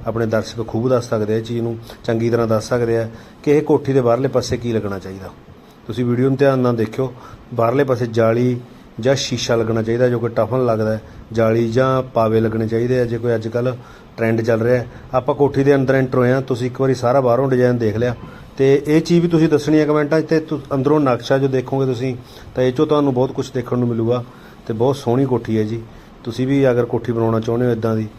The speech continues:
ਇੰਨੇ ਕੁ ਏਰੀਆ ਦੇ ਵਿੱਚ, ਤਾਂ ਤੁਸੀਂ ਇੱਦਾਂ ਦਾ ਡਿਜ਼ਾਈਨ ਬਣਾ ਸਕਦੇ ਹੋ। ਆਪਾਂ ਇਹਦੇ 'ਚ ਦਾਖਲ ਹੋਏ ਹਾਂ ਜੀ ਕੋਠੀ ਦੇ ਵਿੱਚ। ਲੈਫਟ ਸਾਈਡ 'ਤੇ ਇੱਕ ਡਰਾਇੰਗ ਰੂਮ ਦਾ ਏਰੀਆ ਰੱਖਿਆ ਹੋਇਆ ਹੈ, ਜੋ ਕਿ ਬਾਰਾਂ ਬਾਈ ਗਿਆਰਾਂ ਕੁ ਦਾ ਏਰੀਆ ਹੈਗਾ ਸਾਰਾ। ਉਸ ਦੇ ਨਾਲ ਹੀ ਕਿਚਨ ਦਾ ਏਰੀਆ ਜੀ। ਆਹ ਦੇਖੋ ਕਿਚਨ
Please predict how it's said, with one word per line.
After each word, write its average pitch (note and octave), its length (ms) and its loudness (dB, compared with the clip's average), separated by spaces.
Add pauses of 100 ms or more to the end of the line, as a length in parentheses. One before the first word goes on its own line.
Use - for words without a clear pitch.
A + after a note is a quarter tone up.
(120)
ਇੰਨੇ A2 220 -2
ਕੁ A2 60 -6
ਏਰੀਆ A2 260 0
ਦੇ G#2+ 80 -2
ਵਿੱਚ, G#2+ 260 -8 (460)
ਤਾਂ A2+ 160 -2
ਤੁਸੀਂ A2+ 240 -4
ਇੱਦਾਂ A2+ 140 0
ਦਾ A2+ 80 0
ਡਿਜ਼ਾਈਨ A2 240 0
ਬਣਾ G#2 180 -2
ਸਕਦੇ A2 260 -2
ਹੋ। A2 100 -4 (320)
ਆਪਾਂ C#3+ 520 2 (160)
ਇਹਦੇ C#3+ 160 0
'ਚ D3+ 100 -2
ਦਾਖਲ B2 340 2
ਹੋਏ A#2+ 100 2
ਹਾਂ A2+ 80 2
ਜੀ A#2 80 -4
ਕੋਠੀ A#2+ 260 -6
ਦੇ B2 80 -2
ਵਿੱਚ। A#2+ 200 -4
ਲੈਫਟ A2+ 300 -2
ਸਾਈਡ A2+ 280 -2
'ਤੇ A#2+ 220 -6 (380)
ਇੱਕ B2 180 -6
ਡਰਾਇੰਗ A#2+ 320 2
ਰੂਮ C#3+ 200 4
ਦਾ C3+ 100 4
ਏਰੀਆ A#2 260 2
ਰੱਖਿਆ A2 280 -4
ਹੋਇਆ G#2+ 200 -2
ਹੈ, A2 80 -10 (540)
ਜੋ A#2 120 -2
ਕਿ C3 100 2
ਬਾਰਾਂ A#2 400 2
ਬਾਈ A2+ 320 0 (600)
ਗਿਆਰਾਂ A#2 320 2
ਕੁ A#2 60 0
ਦਾ A2+ 100 2
ਏਰੀਆ G#2+ 300 -2
ਹੈਗਾ G#2+ 140 -4
ਸਾਰਾ। A#2 260 -2
ਉਸ B2 280 -8
ਦੇ D3+ 120 2
ਨਾਲ A#2+ 340 2
ਹੀ C#3 80 2
ਕਿਚਨ A#2+ 360 -4
ਦਾ A#2+ 100 2
ਏਰੀਆ A#2 280 0
ਜੀ। A2+ 180 -6 (840)
ਆਹ G#2+ 80 -2
ਦੇਖੋ G#2+ 260 -6
ਕਿਚਨ A#2 420 -4